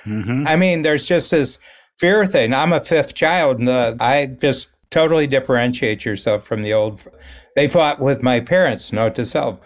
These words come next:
Speaker 2: be useful to parents. Don't fight with parents, don't argue with parents. There is no reward for arguing with your parents.
Speaker 1: I've always thought one of the things that differentiates,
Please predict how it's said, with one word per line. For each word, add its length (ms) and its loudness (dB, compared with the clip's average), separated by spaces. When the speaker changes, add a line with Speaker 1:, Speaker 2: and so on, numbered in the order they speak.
Speaker 2:
be 80 0
useful 460 0
to 120 -14
parents. 540 -6
Don't 180 2
fight 280 0
with 180 -2
parents, 340 0
don't 180 -2
argue 280 -6
with 160 -4
parents. 300 -4
There 340 0
is 460 -2
no 680 0
reward 600 0
for 140 -2
arguing 540 0
with 200 -4
your 120 -2
parents. 540 -4
Speaker 1:
I've 140 0
always 160 2
thought 200 2
one 140 2
of 80 0
the 80 0
things 260 0
that 120 -4
differentiates, 1000 -4